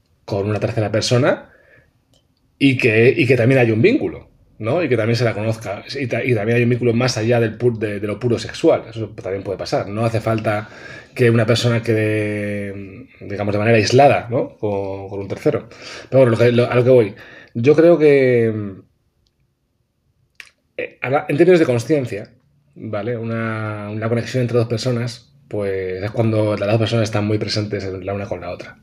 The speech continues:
¿Vale? Y entonces la conciencia de una persona, si, si empieza a tener relaciones con una tercera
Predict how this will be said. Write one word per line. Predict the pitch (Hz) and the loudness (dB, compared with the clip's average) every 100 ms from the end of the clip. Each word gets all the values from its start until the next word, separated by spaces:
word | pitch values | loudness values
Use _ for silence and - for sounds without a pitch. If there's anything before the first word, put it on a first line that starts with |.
| _ _ _ - | _ _ _ -10
¿Vale? | 98 92 127 - - - - - - | -6 -4 -6 -10 -18 -16 -16 -14 0
Y | 131 123 | 4 6
entonces | 117 131 127 120 | 6 6 4 2
la | 113 | 2
conciencia | 117 113 110 131 151 147 151 143 | 4 2 4 2 2 4 6 6
de | 139 135 | 6 4
una | 139 131 | 0 0
persona, | 127 147 135 127 | 0 0 -2 -2
si, | 123 110 110 107 101 | -4 -4 -2 -4 -6
si | 104 | -6
empieza | 101 123 127 | -4 -2 -2
a | 120 | -2
tener | 117 | -2
relaciones | 120 113 123 113 | 0 0 -2 -4
con | 104 | -6
una | 110 | -6
tercera | 117 120 127 110 - | -6 -4 -4 -4 -8